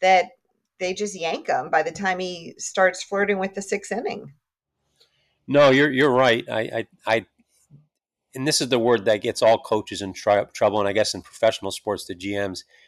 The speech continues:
Speaker 2: there's so much potential there. And potential, I used to joke about that, should be a four-letter word. It's a, it's a bad word, and it gets you in trouble every time. So, um, I'd love to see him get turned loose for the next three years. Somebody spend the money,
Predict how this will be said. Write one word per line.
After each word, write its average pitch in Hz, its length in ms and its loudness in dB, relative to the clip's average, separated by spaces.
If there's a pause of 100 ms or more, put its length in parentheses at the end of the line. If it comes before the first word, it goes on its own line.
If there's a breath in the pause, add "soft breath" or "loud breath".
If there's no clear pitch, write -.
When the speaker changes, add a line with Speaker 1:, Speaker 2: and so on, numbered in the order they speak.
(160 soft breath)
Speaker 2:
there's 113 160 -6
so 139 120 -2
much 127 240 -4
potential 107 540 -6
there. 90 240 -8 (500)
And 101 80 -18
potential, 120 680 -2 (340 soft breath)
I 107 40 -2
used 107 140 -6
to 98 60 -12
joke 104 260 -2
about 104 140 -2
that, 101 120 -4
should 113 180 -6
be 110 80 -2
a 95 60 -2
four-letter 95 520 0
word. 87 300 -12 (340)
It's 101 220 -8
a, 95 60 0
it's 98 200 -8
a 95 60 -10
bad 101 300 0
word, 90 320 -10 (440 soft breath)
and 98 100 -10
it 92 80 -8
gets 104 200 -6
you 101 80 -4
in 95 80 -10
trouble 92 360 -6
every 87 160 -8
time. 92 360 -8
So, 90 360 -8 (680 loud breath)
um, 104 320 0
I'd 110 100 -2
love 127 140 2
to 131 80 -6
see 123 180 -2
him 107 120 -2
get 101 160 -2
turned 95 260 -2
loose - 400 -10 (460)
for 107 100 -10
the 98 100 -4
next 95 300 -2
three 98 140 -4
years. 95 180 -6
Somebody 104 200 -4
spend 117 300 -4
the 113 60 -2
money, 104 440 -2